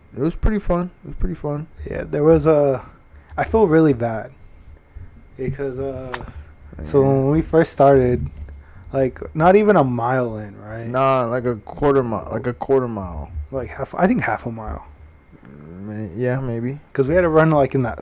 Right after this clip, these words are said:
Speaker 2: around that s-, ar-, the roundabout, and then ran up.
Speaker 1: Yeah. Whatever the fuck.
Speaker 2: Yeah.
Speaker 1: <laughs>
Speaker 2: Well, anyways, there's this chicken, inflatable chicken running.
Speaker 1: Yeah.
Speaker 2: I assume it's, like, a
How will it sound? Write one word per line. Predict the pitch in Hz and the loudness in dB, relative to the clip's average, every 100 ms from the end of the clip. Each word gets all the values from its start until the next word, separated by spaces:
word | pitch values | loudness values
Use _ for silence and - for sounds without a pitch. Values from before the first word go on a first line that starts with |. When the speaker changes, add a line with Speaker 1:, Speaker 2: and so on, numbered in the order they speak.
| - | 0
Speaker 2:
around | 131 143 | 4 4
that | 143 | 2
s-, | 117 - | -4 -4
ar-, | 131 127 | -2 -2
the | 123 | -2
roundabout, | 120 117 139 139 160 165 175 - _ _ _ _ _ - | -2 0 2 4 4 2 -2 -16 _ _ _ _ _ -12
and | 123 | -10
then | 120 120 117 | -10 -10 -12
ran | 117 117 120 - | -12 -10 -12 -12
up. | 120 120 123 - | -12 -10 -12 -12
Speaker 1:
Yeah. | 123 101 76 - _ _ _ _ - - - - - - | -12 -12 -16 -20 _ _ _ _ -20 -20 -20 -20 -18 -10
Whatever | 98 101 104 98 | -6 -4 -4 -6
the | 98 | -8
fuck. | - 113 107 - - | -4 -4 -4 -14 -4
Speaker 2:
Yeah. | 135 - 170 117 - | 0 2 0 -2 -6
Speaker 1:
<laughs> | |
Speaker 2:
Well, | 165 156 | 0 2
anyways, | 156 165 139 127 120 | 2 2 2 2 0
there's | 120 147 139 | 6 6 6
this | 160 - - | 0 -4 -10
chicken, | - 143 - 120 | 2 2 2 -4
inflatable | 113 - 151 147 135 139 | -6 -4 0 0 2 0
chicken | - 135 120 | 0 -2 -4
running. | 117 113 113 - - 107 | -6 -8 -10 -12 -12 -6
Speaker 1:
Yeah. | 120 120 | 0 2
Speaker 2:
I | |
assume | 156 175 220 | 2 0 -6
it's, | - | -4
like, | 180 | -2
a | 147 | -2